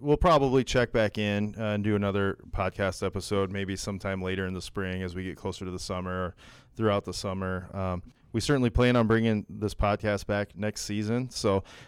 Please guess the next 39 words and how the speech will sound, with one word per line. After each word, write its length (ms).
uh, 60
I 100
think 200
we'll 320
spend 260
some 120
time 240
thinking 260
about 200
ways 260
we 120
can, 260
uh, 200
enhance 400
this 160
a 80
little 240
bit 320
and, 260
and 160
add 220
some 320
different 420
flavor 400
to 260
it 180
to, 260
to 160
make 240
it, 200
you 80
know, 240
more 320
interesting 480
and 100
better. 360
And, 380
and, 320
uh, 200